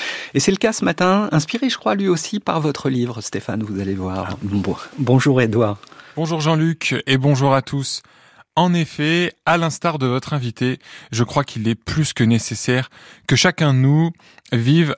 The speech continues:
Speaker 3: des retraites spirituelles dans un contexte de crise écologique. Et oui, si on prend au sérieux l'effondrement en cours sur notre planète,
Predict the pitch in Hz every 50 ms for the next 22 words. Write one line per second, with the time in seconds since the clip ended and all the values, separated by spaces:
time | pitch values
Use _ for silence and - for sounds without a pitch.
0 | - - 104 113 110 104 104 131 123 - - 151 143 - - - _ - - -
1 | - - 143 139 127 131 123 - - 117 110 104 101 92 92 _ _ _ - _
2 | _ - - 120 113 110 110 104 - 113 - - 117 113 - - - - - -
3 | - 113 113 - - - 107 104 101 - - 107 101 98 92 87 90 - - -
4 | _ _ _ _ - - - - - - - - 151 180 175 - - 165 156 156
5 | 147 - - 190 180 156 - - 151 135 135 143 156 156 151 139 - 117 120 139
6 | 147 - - 160 151 135 120 139 143 143 143 135 135 - - - 151 135 - -
7 | - 110 107 107 104 - - 113 101 - 110 110 123 147 170 175 - -